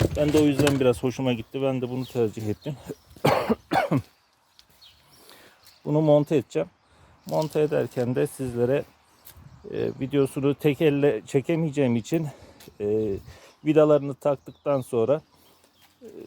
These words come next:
hepsini size tekrar anlatırım. Şimdi bunu takarken de buraya biraz geriye doğru yaparsanız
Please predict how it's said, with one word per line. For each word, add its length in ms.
hepsini 420
size 280
tekrar 360
anlatırım. 540
Şimdi 200
bunu 160
takarken 640
de 120
buraya 260
biraz 280
geriye 340
doğru 180
yaparsanız 580